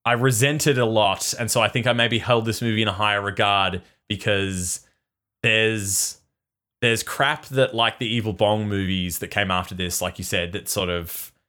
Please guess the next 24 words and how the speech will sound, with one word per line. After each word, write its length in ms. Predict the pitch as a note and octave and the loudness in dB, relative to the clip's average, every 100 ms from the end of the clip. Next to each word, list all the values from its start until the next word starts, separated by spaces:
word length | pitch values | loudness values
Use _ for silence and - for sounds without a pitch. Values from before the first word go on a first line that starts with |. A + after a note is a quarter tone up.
| _ _ | _ _
that's 260 | - G2+ - | -4 -2 -4
what 120 | F#2+ | -6
this 160 | G#2 F#2+ | -4 -6
spawns. 520 | - F#2 F2+ F2 F#2 - _ | -4 -4 -2 -6 -10 -14 _
And 120 | A2+ D#3 | -2 0
then 100 | G3 | 4
there's 240 | A3 F#3+ | 2 4
other 200 | F3 F3 | 2 2
movies 360 | D3 C3 A#2 A2 | 2 2 2 0
that 120 | G#2 | -2
came 200 | A#2 A2 | 0 2
out 160 | G#2 | 2
after 360 | G2+ G2+ - G2+ | 2 0 -2 -4
this 420 | G2+ G2 - - - _ - | -2 -2 -4 -8 -14 _ -2
that 500 | G#2 G2 - - - _ _ _ G#2+ | 0 -2 -4 -8 -8 _ _ _ 0
are 180 | G#2+ | 0
quite 280 | G#2 - E3 | 0 0 4
a 40 | F#3 | 4
lot 240 | E3 C#3 | 4 2
later 640 | A#2+ C3+ B2+ A2 F2+ F2 - | 2 2 4 2 2 -2 -4
and 160 | G#2+ G#2+ | -2 -2
are 60 | |
kind 300 | - B2 B2+ | -2 0 0
of 300 | B2 G#2+ G2 | 0 -4 -12